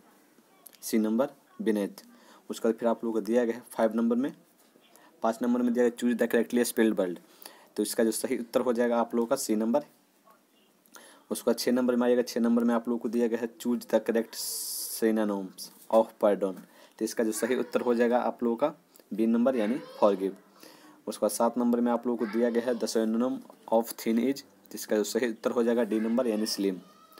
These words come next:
उसके बाद फिर आठ नंबर में आइए, आठ नंबर में आप लोगों को दिया गया है, "I am surprised at your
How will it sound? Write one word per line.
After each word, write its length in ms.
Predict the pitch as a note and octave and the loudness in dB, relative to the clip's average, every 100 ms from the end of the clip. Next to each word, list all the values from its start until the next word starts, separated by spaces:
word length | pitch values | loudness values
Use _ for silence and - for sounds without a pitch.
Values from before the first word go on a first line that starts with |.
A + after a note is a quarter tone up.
| - - _ _ - - - _ | -20 -20 _ _ -20 -20 -20 _
उसके 200 | A2+ - | -10 -2
बाद 80 | A2+ | -2
फिर 120 | A2+ | 2
आठ 180 | A2 - | 0 0
नंबर 180 | B2+ B2+ | 0 2
में 120 | B2 B2 | 2 2
आइए, 100 | B2 | 4
आठ 220 | A#2 - | 2 0
नंबर 180 | A#2+ A#2+ | -2 0
में 100 | A#2+ | 0
आप 140 | A#2 | 0
लोगों 100 | A#2 | -2
को 60 | A#2 | -4
दिया 220 | G#2+ A#2+ | 2 2
गया 160 | A#2 B2 | 2 0
है, 60 | |
"I 140 | - A2+ | 0 2
am 120 | A#2 A#2 | 2 0
surprised 460 | A2+ A#2 A#2 A#2+ A2 | -2 2 2 2 0
at 200 | G#2+ | 0
your 140 | A2 | 2